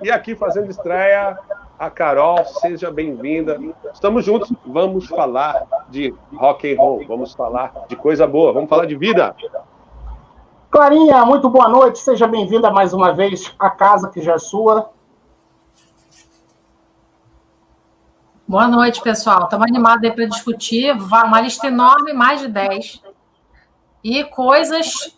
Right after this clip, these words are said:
Speaker 3: e, e itens que a gente não sabe qual disco é o melhor e mais importante. Estamos animados aí pro debate.
Speaker 2: Clarinha, n-, não precisa revelar ainda, mas eu quero saber só quantos, quantos discos você colocou na sua lista.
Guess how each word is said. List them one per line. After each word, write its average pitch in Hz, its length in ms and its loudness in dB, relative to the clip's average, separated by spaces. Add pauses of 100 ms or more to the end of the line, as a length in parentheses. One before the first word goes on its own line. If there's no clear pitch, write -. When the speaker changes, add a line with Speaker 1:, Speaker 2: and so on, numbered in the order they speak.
(160)
Speaker 3:
e, 240 60 -8
e 262 420 -2
itens 320 380 -6
que - 80 -6
a 277 60 0
gente 285 220 -10
não 277 120 -6
sabe 277 320 0
qual 294 220 2
disco 285 320 -8
é - 20 0
o 302 40 -4
melhor 262 320 2
e 269 40 -2
mais 277 220 2
importante. 240 720 -6 (580)
Estamos 240 280 -4
animados 233 460 2
aí 233 100 -2
pro 226 140 -12
debate. 175 500 -2 (1200)
Speaker 2:
Clarinha, 170 400 2
n-, 139 180 -2
não 202 160 0
precisa 254 320 0
revelar 240 600 4
ainda, 170 360 0
mas 170 360 0
eu 170 100 -4
quero - 180 -2
saber 196 300 -4
só - 160 -4
quantos, 247 460 -4 (100)
quantos 240 300 -2
discos 202 360 -6
você 175 260 -8
colocou 165 360 -4
na 156 60 -4
sua 139 200 -8
lista. 113 400 -14